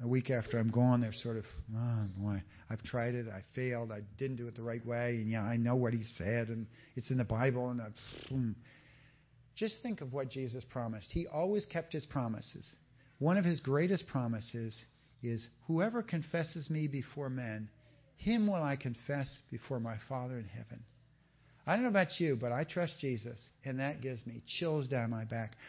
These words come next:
I need no other motivation. I don't care what people think about me. I'm a religious nut. I'm crazy. "What are you doing going across America in an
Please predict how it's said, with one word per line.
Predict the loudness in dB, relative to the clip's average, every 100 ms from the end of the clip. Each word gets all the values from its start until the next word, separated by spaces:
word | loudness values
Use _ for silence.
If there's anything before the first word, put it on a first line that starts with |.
| 0
I | 4
need | 6 4
no | 4 4 4 4
other | 4 4
motivation. | 4 4 4 2 0 -6 -8 -4
I | 2 2
don't | 2
care | -2 -4
what | -4 -4 -4
people | -6 -6
think | -6 -6 -4
about | -2 0
me. | 0 -2
I'm | -2
a | 0
religious | 2 4 2 0 0
nut. | 0 0
I'm | -2
crazy. | -2 2 4 4
"What | 2 0
are | 0
you | 0
doing | 0 0 2
going | 0 -2
across | -2 -4 -2
America | 0 0 -2
in | -4
an | -4